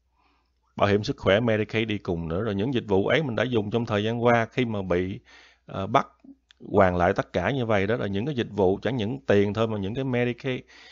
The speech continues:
mình dùng vân vân vân, nó kêu chi trả lại hết, là lúc đó con số tiền ấy nó rất là lớn lao để mà trả lại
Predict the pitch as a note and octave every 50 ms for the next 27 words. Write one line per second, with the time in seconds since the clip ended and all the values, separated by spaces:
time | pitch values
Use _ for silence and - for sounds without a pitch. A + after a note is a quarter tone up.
0 | - - _ - A2 G#2+ G#2+ G2 G#2+ G2+ G2 G2 G2 A2+ B2 B2+ B2 B2 B2+ C3
1 | B2 A#2+ A#2+ C3+ - - C3 B2 - C3 B2+ A#2 - F#2 G2 B2+ A#2 A2 A2 B2+
2 | F3 A3 - - - A2 - C3 C3+ D3 D#3+ - - A#2+ A2+ - - C#3+ D#3 E3
3 | D3+ - G2+ G2 G2 F2+ G2+ C3 D3 D3+ C#3+ D3+ E3 - - G#2+ F#2+ F#2 G2 A2
4 | C#3 D#3 C3+ B2 A#2+ A2 G2 G#2 A2 A2+ G2+ F2+ E2+ - - E2 F2+ A2+ G#2 E2
5 | D2 - F2+